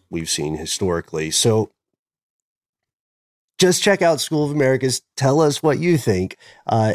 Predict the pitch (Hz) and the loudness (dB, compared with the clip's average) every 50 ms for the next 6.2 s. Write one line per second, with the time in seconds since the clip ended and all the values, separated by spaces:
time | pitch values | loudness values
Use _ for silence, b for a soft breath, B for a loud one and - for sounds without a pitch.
0 | - - 113 113 110 110 113 104 - - - 123 139 143 131 - 147 131 127 117 | -2 -2 0 0 0 0 0 -2 -4 -4 -2 0 2 2 2 2 2 2 2 0
1 | 107 - - _ - 107 113 101 - - 127 117 113 110 113 110 - - 104 101 | 0 -4 -6 _ -6 -4 -4 -4 -2 0 0 2 2 2 0 0 -2 -2 -2 -2
2 | 95 - - _ _ - 95 95 90 92 92 87 82 - - _ _ - - 113 | -2 -4 -6 _ _ -6 -4 -4 -2 -2 -4 -4 -6 -8 -12 _ _ -6 -4 -2
3 | 107 110 117 117 110 - 110 98 - - 123 107 101 98 92 92 95 - - 104 | 0 0 0 0 0 -2 -2 -2 -2 0 0 0 0 0 -2 -2 -4 -6 -6 -6
4 | 95 104 104 101 98 95 98 95 90 - - - _ - - - - 131 117 113 | -4 -2 -2 -2 -2 -2 -2 -4 -4 -6 -10 -12 _ -8 -6 -2 0 0 0 0
5 | 104 107 101 92 90 90 87 87 - B B B B B B B B _ - 95 | 0 -2 -2 -2 -2 -4 -6 -8 -10 B B B B B B B B _ -6 -4
6 | 90 85 80 73 | -2 -2 -2 -2